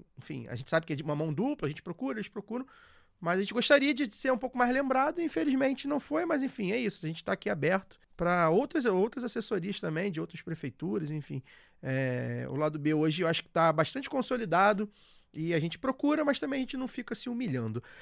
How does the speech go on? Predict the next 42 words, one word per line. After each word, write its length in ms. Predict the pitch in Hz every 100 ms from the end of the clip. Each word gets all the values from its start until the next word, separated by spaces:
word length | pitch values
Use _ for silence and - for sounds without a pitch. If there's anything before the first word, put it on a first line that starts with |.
| - -
Antes 200 | 381 330 240
de 80 |
encerrar, 600 | 285 - 240 156 220 240 - _
quero 200 | - 196
mandar 220 | 214 202 208
um 40 |
abraço 600 | 170 180 202 - 196 175
especial 480 | 175 - 247 - 220
aqui 120 | 233
pra 120 | -
nossa 240 | 202 214 -
ouvinte 340 | 160 208 -
Beatriz 680 | 165 214 196 - 233 - - - - _
Coutinho 580 | - 214 180 - 226 220
Takematsu, 920 | - 254 - 202 160 226 - - - 143
né, 120 | 185
uma 120 | 208
professora, 640 | 180 196 196 - - 208
ouvinte 320 | 175 175 190 165
nossa, 400 | 165 208 - - - - - -
que 100 | 196
lançou 320 | 202 - 220
o 40 |
livro 360 | 190 233 208 220
Do 240 | 156 233
Lado 420 | 226 208 269 247
de 140 | 208 233
Lá 240 | 202 220
da 140 | 233 233
Consolação, 920 | - 233 - 226 240 - - 190 185 - _ - _
pela 160 | 165 170
editora 360 | 160 175 202
Telha, 440 | 208 - 190 226 220
que 100 | 214
é 40 |
uma 240 | 208 240 220
coletânea 680 | - 240 220 - 226 269
de 100 | 214
poesias. 720 | 208 208 185 123 175 233 180 151
Aqui 260 | 165 180
eu 80 | 185
li, 280 | 165 190 180